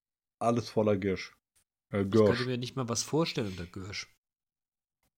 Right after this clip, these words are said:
Speaker 1: Oh, das ist halt so eine Pflanze, die wächst da.
Speaker 2: Hm.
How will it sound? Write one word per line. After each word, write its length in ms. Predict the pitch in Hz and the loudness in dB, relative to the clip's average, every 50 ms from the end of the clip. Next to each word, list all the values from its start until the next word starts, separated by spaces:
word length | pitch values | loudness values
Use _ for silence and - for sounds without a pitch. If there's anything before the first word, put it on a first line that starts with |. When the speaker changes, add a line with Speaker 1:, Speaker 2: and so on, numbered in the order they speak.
| _ _ _ _ _ _ _ _ _ _ _ _ _ _ _ _ _ - - | _ _ _ _ _ _ _ _ _ _ _ _ _ _ _ _ _ -6 0
Speaker 1:
Oh, 140 | 101 110 113 | 2 4 4
das 100 | 104 - | 2 2
ist 60 | - | 0
halt 160 | 92 85 - - | -2 -2 -2 -4
so 60 | 92 | -4
eine 120 | 85 78 | -6 -4
Pflanze, 360 | - - 113 143 139 - 90 | 0 0 2 2 2 0 -4
die 100 | 85 87 95 | -6 -4 -4
wächst 240 | 131 - - - - | -4 -4 -6 -10 -10
da. 180 | - 85 - _ _ _ _ _ _ _ _ _ _ - | -12 -12 -14 _ _ _ _ _ _ _ _ _ _ -18
Speaker 2:
Hm. 140 | 98 87 | -16 -16